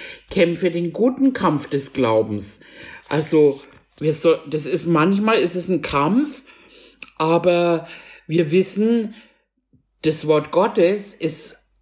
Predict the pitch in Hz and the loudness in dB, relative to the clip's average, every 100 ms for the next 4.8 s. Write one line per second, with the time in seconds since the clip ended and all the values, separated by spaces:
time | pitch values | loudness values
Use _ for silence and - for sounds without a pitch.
0 | - 143 151 - - - 123 180 202 165 | -8 -6 -4 -4 -4 -2 0 0 -2 -2
1 | 151 131 139 139 147 - 202 202 - - | -2 -4 0 0 0 -4 -4 -4 -6 -20
2 | - - - - 151 160 156 - - 135 | -20 -20 -10 0 0 2 -2 -2 -4 0
3 | 123 170 233 - 165 151 156 - - 127 | 4 4 2 2 0 0 -2 -2 -6 0
4 | 151 156 - - 185 208 226 | 0 0 -4 0 0 2 -4